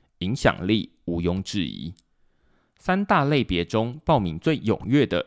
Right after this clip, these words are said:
是应用与工具类，总共有八十二项提案。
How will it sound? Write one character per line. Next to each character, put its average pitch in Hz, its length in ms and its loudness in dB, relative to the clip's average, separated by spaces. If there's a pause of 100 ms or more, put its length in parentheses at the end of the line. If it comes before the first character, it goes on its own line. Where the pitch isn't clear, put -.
是 - 320 -4 (120)
应 117 200 0
用 104 300 4
与 90 240 -6
工 92 240 -2
具 101 160 0
类， 90 280 2 (200)
总 80 180 -2
共 113 180 2
有 90 320 -2
八 143 220 -2
十 - 220 -10
二 104 120 2
项 82 280 -4
提 - 180 -10
案。 90 220 0